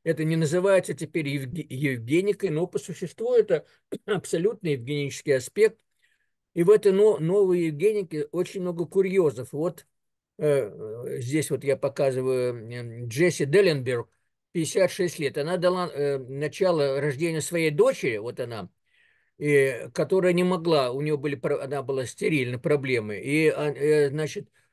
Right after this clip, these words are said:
э, э, пересадили, э, э, э, эм-,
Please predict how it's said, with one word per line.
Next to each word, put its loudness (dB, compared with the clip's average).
э, 2
э, 2
пересадили, 2
э, 0
э, -2
э, -4
эм-, -2